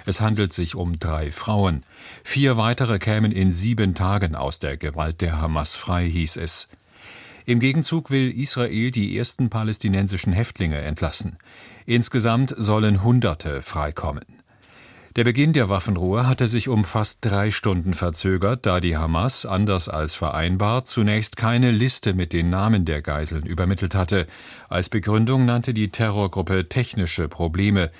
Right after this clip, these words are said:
Die israelische Armee setzte daher ihre Angriffe auf den Gazastreifen bis zuletzt fort.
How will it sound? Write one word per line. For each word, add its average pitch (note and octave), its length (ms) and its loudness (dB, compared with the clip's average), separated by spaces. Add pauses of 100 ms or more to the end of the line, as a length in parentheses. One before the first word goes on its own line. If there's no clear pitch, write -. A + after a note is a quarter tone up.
(400)
Die E2+ 260 -6
israelische F#2+ 840 -2
Armee E2+ 400 2
setzte A2+ 400 0
daher G#2+ 420 0
ihre F#2+ 280 0
Angriffe G#2+ 520 0
auf E2 220 -2
den F2 220 0
Gazastreifen F#2 1000 -2
bis G2 240 -2
zuletzt D#2 560 -4
fort. G2 340 0